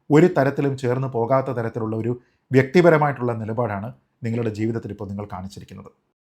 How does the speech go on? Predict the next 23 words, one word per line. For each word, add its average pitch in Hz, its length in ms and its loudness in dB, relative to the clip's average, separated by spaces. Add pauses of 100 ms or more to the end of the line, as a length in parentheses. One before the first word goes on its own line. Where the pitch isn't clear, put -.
(1000)
അതുകൊണ്ട് 160 320 6 (280)
എനിക്ക് 156 260 2 (160)
ശ്രീ 120 220 -2
എ - 80 0
കെ 139 120 2
ഫൈസൽ 117 280 -4 (100)
താങ്കളോട് 117 380 0
പറയാനുള്ളത്, 104 460 -4 (600)
ഇങ്ങനെയുള്ള 165 400 4
ഹാൻഡ് 131 200 0
പ്രിന്റ് 143 260 -2
വാല്യൂസ് 113 400 -2
ഒക്കെ 113 160 -8 (260)
വെബ്സൈറ്റിൽ 156 480 0 (180)
അച്ചടിച്ച് 110 440 -6 (340)
നാട്ടുകാരെ 143 460 0 (100)
കാണിക്കുക 117 360 -2 (240)
എന്നുള്ളതല്ല 113 480 -4 (460)
നമ്മൾ 110 160 -2 (100)
ചെയ്യേണ്ടത്. 104 380 -4 (420)
മറിച്ച് 123 280 0
നമ്മുടെ 127 280 -2
ജീവിതത്തിൽ 143 400 0